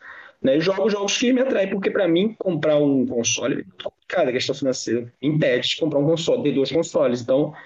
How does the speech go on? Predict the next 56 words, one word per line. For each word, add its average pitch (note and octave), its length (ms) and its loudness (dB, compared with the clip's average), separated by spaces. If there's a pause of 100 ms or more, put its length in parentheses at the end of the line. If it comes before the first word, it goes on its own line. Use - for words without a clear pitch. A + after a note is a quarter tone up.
(280)
eu E3+ 120 0
acabo F3 340 0
por G3+ 220 2
ficar F3+ 420 2
jogando F3 320 2
ali E3+ 100 0
de E3 80 -4
vez F3 140 -8
em - 60 -12
quando. F3+ 300 -6 (360)
Vou E3+ 120 2
lá F3 80 4
no E3+ 60 2
meu E3 80 2
primo, E3+ 140 2
joga D3 220 2
lá C#3 160 4
zero C#3 220 2
um C3+ 100 4
God C3 120 2
of C3 180 -4
War, D3 340 4
zero B2+ 180 2
um B2 80 0
The A#2+ 80 2
Last A#2+ 180 0
of B2 80 -6
Us A#2+ 120 -6
com C#3 100 0
ele, E3+ 260 4
e - 20 0
a - 20 -2
gente - 220 -2 (280)
pensa A#3 380 2
aí, A3+ 100 4
tá F3 120 0
ligado? D3 340 2
De - 180 -12
vez F3+ 140 0
em F#3 40 -2
quando G3 120 4
a - 20 2
gente - 220 -2
troca, F#3+ 260 -2
eu C3 80 2
deixo C#3 260 0
o A#2+ 120 -2
Xbox A2+ 340 0
com B2+ 120 0
ele, D3+ 400 2
aí A2+ 100 4
ele A2+ 100 2
joga A2+ 240 2
lá A2 100 4
o G#2 200 0
Gears, D#3+ 600 2